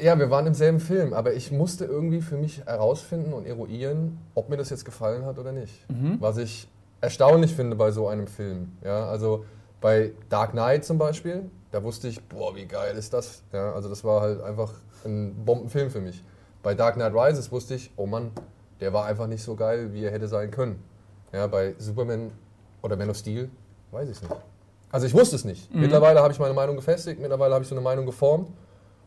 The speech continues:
Speaker 1: Und die ist jetzt nicht negativ, aber die ist auch nicht wirklich positiv.
Speaker 2: Okay, das, ähm,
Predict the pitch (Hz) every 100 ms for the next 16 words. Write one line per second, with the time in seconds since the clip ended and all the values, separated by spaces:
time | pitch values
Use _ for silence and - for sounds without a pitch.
0 | _ 127 135 131 - - - - - 117
1 | 151 190 220 196 202 196 170 196 214 196
2 | 196 190 - 131 135 143 135 135 135 120
3 | 95 - - _ - - - _ - -
4 | - 127 175 151 135 - 143 131